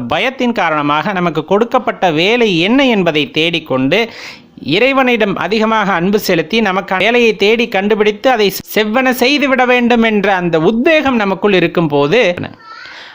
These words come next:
அழகான பூக்கள் பூக்கக்கூடிய மரங்களாக மாறுகின்றன. அதெல்லாம் மறந்துட்டு பட்டுப்போன மரம் மாதிரி எதுவுமே இல்லை, காலைல எந்திரிச்சு சாப்பிட்றேன்,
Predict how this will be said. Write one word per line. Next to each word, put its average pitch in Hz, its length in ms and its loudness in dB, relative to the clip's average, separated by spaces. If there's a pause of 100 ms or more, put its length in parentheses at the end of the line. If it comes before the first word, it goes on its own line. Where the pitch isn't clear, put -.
(180)
அழகான 208 520 -2 (100)
பூக்கள் 226 440 0
பூக்கக்கூடிய 180 680 0
மரங்களாக 190 720 0
மாறுகின்றன. 147 640 0 (560)
அதெல்லாம் 233 540 2
மறந்துட்டு 220 500 0 (880)
பட்டுப்போன 285 500 0
மரம் 240 320 0
மாதிரி 247 180 0 (640)
எதுவுமே 226 440 2
இல்லை, 262 180 0
காலைல 170 380 0
எந்திரிச்சு 226 340 0
சாப்பிட்றேன், 202 680 0